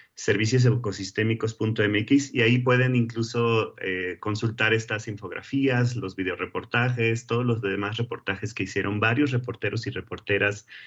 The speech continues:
de la Red Mexicana de Periodistas de Ciencia, que pu-, que fuimos a cubrir algunas de estas iniciativas ciudadanas que están tratando de cambiar la realidad de Quintana Roo.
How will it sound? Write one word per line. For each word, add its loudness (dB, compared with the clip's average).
de 2
la 6
Red 2
Mexicana -2
de -6
Periodistas -8
de -14
Ciencia, -2
que -2
pu-, -2
que -2
fuimos -4
a -2
cubrir 0
algunas 0
de -6
estas -8
iniciativas -2
ciudadanas -6
que -4
están -2
tratando -2
de -2
cambiar -2
la -2
realidad -4
de -8
Quintana -6
Roo. -8